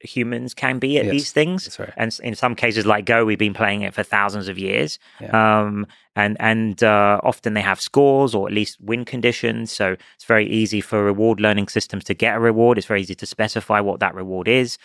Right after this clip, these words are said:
Speaker 1: Um, and, uh, also at the end, it's easy to, you know, to test, uh, externally, you know, uh, at how strong is your system by, of course,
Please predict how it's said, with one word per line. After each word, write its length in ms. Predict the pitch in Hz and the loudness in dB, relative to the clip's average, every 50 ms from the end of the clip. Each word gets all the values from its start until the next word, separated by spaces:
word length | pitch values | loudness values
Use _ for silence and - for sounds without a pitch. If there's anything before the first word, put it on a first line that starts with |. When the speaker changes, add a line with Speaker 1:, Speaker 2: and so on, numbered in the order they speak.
| - - - - - _ _ - | -20 -20 -20 -20 -20 _ _ 0
Speaker 1:
Um, 480 | 113 110 110 110 110 110 107 107 110 - | 2 4 4 4 4 2 2 0 0 0
and, 380 | 110 117 117 120 117 113 - | 2 2 2 2 0 0 2
uh, 220 | 123 117 117 117 - | 4 4 6 4 4
also 240 | 139 156 - - 113 | 2 0 0 0 0
at 80 | 101 | 0
the 120 | 98 113 127 | 2 2 0
end, 260 | 135 117 101 98 110 | 0 0 -2 -2 -4
it's 160 | 101 - - | -4 -4 -4
easy 260 | 120 117 110 101 110 | -6 -6 -4 -4 -6
to, 180 | - - - 113 | -6 -6 -4 -4
you 360 | 104 104 107 107 - 113 113 | -2 -2 -4 -4 -4 -4 -2
know, 120 | 104 101 98 | -2 -2 -4
to 120 | - - | -4 -6
test, 480 | 120 - - - 123 107 - - - - _ _ _ _ _ _ | -8 -6 -2 -2 -2 -2 -4 -8 -12 -12 _ _ _ _ _ _
uh, 160 | - 117 107 107 101 | 0 2 2 2 2
externally, 680 | 117 - - - - 131 127 131 120 104 95 95 92 92 | 0 -4 -4 -6 -2 2 2 2 2 0 0 -2 -2 -4
you 180 | 98 104 107 | -2 -2 0
know, 260 | 101 98 95 95 92 104 - - | 0 0 -2 -2 -6 -8 -6 -2
uh, 200 | 104 104 104 - | 0 0 0 2
at 200 | - 104 104 - | 2 0 0 0
how 260 | - - - 123 120 | -2 0 0 0 0
strong 280 | 113 - - 127 113 107 | 0 -2 -4 -4 -2 -2
is 160 | 110 101 - | -2 -4 -4
your 140 | 107 98 95 | -6 -8 -6
system 500 | - - 101 - - - 73 - - - _ _ _ _ | -6 -6 -8 -8 -8 -14 -14 -14 -14 -18 _ _ _ _
by, 180 | - 117 113 107 | -2 0 2 2
of 120 | 104 - | 0 -2
course, 340 | - - 117 113 104 - - | -2 -2 0 0 -2 -4 -8